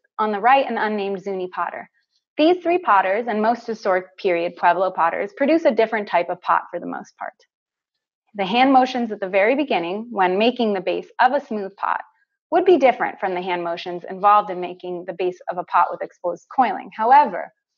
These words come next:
when building the upper body of the vessel, historic Pueblo potters do employ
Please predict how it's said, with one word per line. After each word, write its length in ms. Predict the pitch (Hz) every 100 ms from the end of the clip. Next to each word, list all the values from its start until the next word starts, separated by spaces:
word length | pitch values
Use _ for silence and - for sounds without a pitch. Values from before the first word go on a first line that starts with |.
| _
when 120 | 226 233
building 340 | 262 247 208
the 120 | 208 -
upper 300 | 339 330 226
body 380 | 190 170 170
of 120 | 170 170
the 100 | 165
vessel, 440 | 175 - - - _ _ -
historic 460 | 220 269 269 262
Pueblo 300 | 226 208 190
potters 460 | 190 196 185 180 185 -
do 160 | 285
employ 480 | 269 240 180 170 170